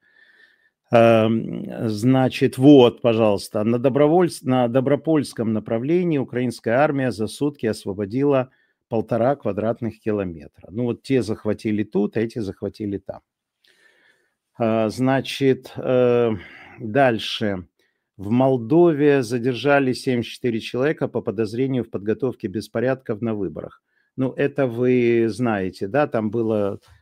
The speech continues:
э, более то ли ста, то ли двухсот обысков. Э, вот, потому что там Россия с помощью своих додонов, они, э,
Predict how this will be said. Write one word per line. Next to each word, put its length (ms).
э, 140
более 480
то 180
ли 140
ста, 400
то 160
ли 140
двухсот 580
обысков. 680
Э, 260
вот, 360
потому 260
что 180
там 460
Россия 420
с 80
помощью 440
своих 380
додонов, 680
они, 440
э, 280